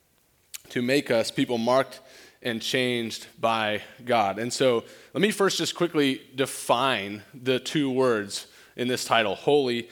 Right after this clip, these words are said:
and habits. Okay, holy means set apart. It means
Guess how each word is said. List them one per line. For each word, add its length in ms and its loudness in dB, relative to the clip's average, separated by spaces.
and 160 -4
habits. 600 -4
Okay, 220 0
holy 400 2
means 260 -2
set 360 0
apart. 380 -2
It 80 -4
means 320 0